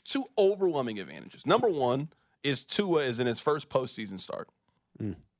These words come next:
Speaker 1: We looked this up. Since two thousand two, so the current divisional format, first-time starters in the postseason are twenty-five and forty-four.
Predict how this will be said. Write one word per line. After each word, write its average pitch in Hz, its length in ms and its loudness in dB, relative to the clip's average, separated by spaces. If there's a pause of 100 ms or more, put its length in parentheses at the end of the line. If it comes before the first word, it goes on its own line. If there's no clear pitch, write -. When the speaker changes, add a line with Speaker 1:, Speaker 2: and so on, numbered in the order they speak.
(340)
Speaker 1:
We 156 100 4
looked 202 220 2
this 196 180 -4
up. 160 160 0
Since 202 300 -4
two 214 160 -6
thousand 180 400 0
two, 120 240 -6
so 123 180 -2
the 120 80 -4
current 202 640 0
divisional 127 480 -2
format, 95 520 -10 (600)
first-time 202 640 2
starters 160 500 0
in 143 120 0
the 139 80 0
postseason 113 580 -2
are 95 100 -6
twenty-five 139 720 0
and 104 140 -8
forty-four. - 600 -12